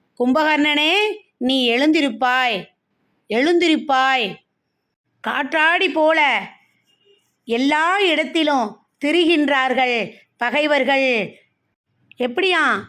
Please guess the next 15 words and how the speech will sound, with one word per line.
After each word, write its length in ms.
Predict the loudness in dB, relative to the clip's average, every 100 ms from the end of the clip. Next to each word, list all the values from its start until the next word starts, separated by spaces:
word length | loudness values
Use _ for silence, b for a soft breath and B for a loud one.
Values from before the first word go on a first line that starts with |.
| -10
வில்லை 460 | -2 2 2 2 -2
பிடித்து 360 | -2 -2 -2
கொண்டு 280 | -2 0 0
திரிகிறார்களாம். 840 | 0 0 2 0 0 0 0 -2 -6 -18 _ _ _ _ _ _ _ _ _ _ _ -6
"காலனுக்கு 760 | -2 0 2 2 0 -2 -4 -8 -6 -2
தூதரானவர் 960 | 0 2 2 2 2 2 0 2 0 -4 b b _ -8
கையில் 720 | -2 0 0 0 -4 -8 _
இனி 440 | -4 0 2 0 -2
படுத்து 540 | -2 -2 -4 -2 0
உறங்குவாயாக. 1040 | 2 2 2 2 2 0 0 0 2 2 0 -6 b b b _ _ -20 -4
முடிவே 600 | 0 4 4 4 2 2
இல்லாத 760 | 2 2 0 2 0 0 -2 -8 b b _
அரக்கர் 560 | -4 -2 -2 0 0 0
குலத்தின் 580 | 0 0 0 0 0
இன்பமான 1120 | 0 2 2 4 2 2 4 4 2 -2 -10